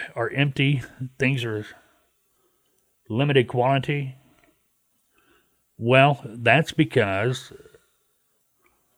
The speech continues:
manufacturers need trucks to get the product off their dock and to the store. It's that simple. Matter of fact,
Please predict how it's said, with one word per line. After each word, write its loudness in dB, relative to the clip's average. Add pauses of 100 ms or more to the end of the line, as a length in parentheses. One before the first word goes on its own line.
(240)
manufacturers 0
need 0
trucks 0
to -10
get -2
the -16
product 0
off 2
their 2
dock 0 (220)
and 0
to -4
the -6
store. 2 (520)
It's -10
that -4
simple. -4
Matter -2
of 0
fact, -6